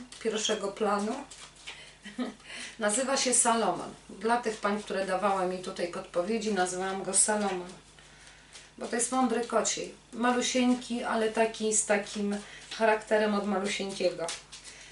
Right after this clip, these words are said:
Dawaj, przetrzemy od siebie, przetrzemy od siebie karty. Niech się karty potrzemy. Ty masz dobrą energię, kocie. Kocie juchu.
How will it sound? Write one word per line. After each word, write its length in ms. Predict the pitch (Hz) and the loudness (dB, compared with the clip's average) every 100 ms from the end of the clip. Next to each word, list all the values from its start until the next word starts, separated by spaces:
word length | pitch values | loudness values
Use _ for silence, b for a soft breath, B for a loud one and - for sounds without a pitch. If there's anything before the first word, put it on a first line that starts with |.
| B | B
Dawaj, 260 | 214 202 180 | -8 -8 -6
przetrzemy 600 | - 214 - 226 196 180 | -6 -2 0 0 0 -2
od 140 | 170 - | -6 -8
siebie, 220 | - - - | -10 -12 -4
przetrzemy 560 | 214 220 - 220 202 | -4 -2 -4 -4 -6
od 120 | 190 - | -8 -10
siebie 180 | - | -10
karty. 500 | 180 - - - - | -12 -10 -10 -12 -16
Niech 120 | 143 - | -12 -10
się 120 | - | -10
karty 460 | - 196 180 185 - B B B B B - | -6 -6 -6 -14 -18 B B B B B -14
potrzemy. 600 | - - - - 196 156 | -10 0 2 2 0 -8
Ty 200 | 175 - | -16 -16
masz 180 | 185 185 | -14 -10
dobrą 320 | 190 226 208 | -6 -4 -2
energię, 480 | 208 202 196 185 165 | -2 -2 -2 -2 -4
kocie. 420 | 165 165 - - - - - - - - - B B B B - - | -4 -4 -4 -4 -6 -12 -18 -20 -16 -12 -14 B B B B -14 -8
Kocie 340 | 208 - 180 | -4 -2 -2
juchu. 340 | 175 - 107 | -2 -4 -10